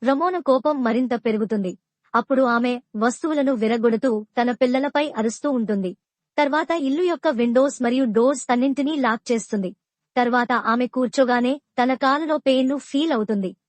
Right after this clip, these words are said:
ఆమె కాలుని చూసినప్పుడు ఒక స్టిచ్ తెగిపోయి ఉంటుంది. తర్వాత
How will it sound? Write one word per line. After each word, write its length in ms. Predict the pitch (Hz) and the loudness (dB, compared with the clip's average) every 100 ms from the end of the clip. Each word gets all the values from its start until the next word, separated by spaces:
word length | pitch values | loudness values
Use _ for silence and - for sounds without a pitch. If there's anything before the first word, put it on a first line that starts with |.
| _ - | _ 0
ఆమె 220 | 262 285 285 | 2 2 2
కాలుని 460 | 269 269 349 370 - | 2 0 0 -4 -2
చూసినప్పుడు 600 | 269 - 262 277 262 349 240 | -4 0 0 2 0 0 -4
ఒక 180 | 247 | -2
స్టిచ్ 360 | 247 - 302 - | -4 -2 -6 0
తెగిపోయి 440 | 240 226 262 262 | 0 2 0 0
ఉంటుంది. 480 | 247 214 196 185 - _ - | 0 -2 -2 -4 -8 _ -2
తర్వాత 500 | 294 285 311 302 269 | 0 2 0 0 -2